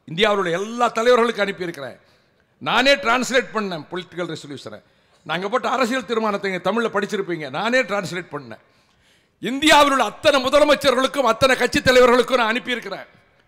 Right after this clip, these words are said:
அவங்க சொன்னாங்க, "பியூட்டிஃபுல் ரெசல்யூஷன்,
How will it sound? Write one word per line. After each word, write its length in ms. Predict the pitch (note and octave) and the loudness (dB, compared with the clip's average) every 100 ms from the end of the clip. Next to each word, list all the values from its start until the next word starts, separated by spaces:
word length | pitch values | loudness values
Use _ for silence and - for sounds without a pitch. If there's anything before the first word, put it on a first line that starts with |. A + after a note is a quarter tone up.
| _ _ _ _ _ _ _ _ _ _ _ _ _ - | _ _ _ _ _ _ _ _ _ _ _ _ _ -12
அவங்க 180 | C#3+ C#3 | -10 -8
சொன்னாங்க, 300 | F3+ F#3+ D3+ G2+ - _ _ _ A#2+ | -4 -4 -4 -10 -14 _ _ _ -16
"பியூட்டிஃபுல் 560 | A3+ C#4 C4+ A3 G3+ | -10 -10 -8 -8 -8
ரெசல்யூஷன், 560 | F3+ F#3 E3+ C#3+ C3 | -10 -12 -12 -14 -18